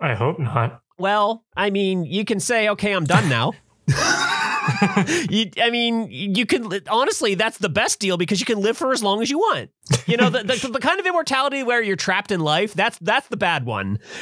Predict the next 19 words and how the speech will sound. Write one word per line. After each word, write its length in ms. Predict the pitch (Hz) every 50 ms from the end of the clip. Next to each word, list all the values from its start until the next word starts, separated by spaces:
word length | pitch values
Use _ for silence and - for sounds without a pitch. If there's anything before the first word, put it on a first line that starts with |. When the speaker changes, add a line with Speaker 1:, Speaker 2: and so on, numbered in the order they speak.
| - -
Speaker 2:
But 320 | 127 123 208 202 196 180
the 80 | 175 190
kind 220 | - 240 269 269
of 180 | 262 220 175 -
y-, 360 | 107 147 180 208 208 170 135
where, 200 | 185 202 233 208
immortality 560 | 165 233 240 240 214 - 247 240 240 233 226
where 140 | 220 220 214
it's 140 | 214 - -
like, 180 | 220 214 208 -
"No, 200 | 254 262 254 202
I've 300 | 165 170 175 196 185 160
got, 280 | 214 208 208 202 196 -
I've 180 | - 196 190 151
got 220 | 165 202 202 -
agency 440 | 190 196 185 196 202 180 - 202 175
over 180 | 175 - 175 160
my 140 | 156 151
existence." 640 | 151 139 120 156 139 - - 120 101 85 - - -